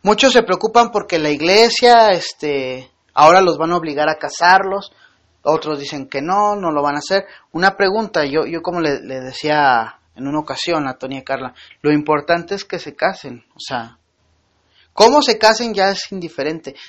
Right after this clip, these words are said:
La Biblia no menciona una, una boda por la iglesia,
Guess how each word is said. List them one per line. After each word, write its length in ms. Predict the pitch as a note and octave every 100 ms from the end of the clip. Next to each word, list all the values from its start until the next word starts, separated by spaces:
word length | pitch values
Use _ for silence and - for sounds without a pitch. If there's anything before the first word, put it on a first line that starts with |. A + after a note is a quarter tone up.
| _
La 140 | C#3 D#3
Biblia 300 | F#3+ A3 G#3
no 260 | F#3 G3
menciona 580 | A#3+ B3 - G#3+ G#3 G3+
una, 680 | G3 G3 F#3+ F3+ D3 C#3 _ _ _ -
una 200 | F3 F3+
boda 400 | F3 F3+ F3 -
por 220 | C3+ B2+
la 100 | B2
iglesia, 640 | A#2+ C3+ F#3 - D#3+ C#3+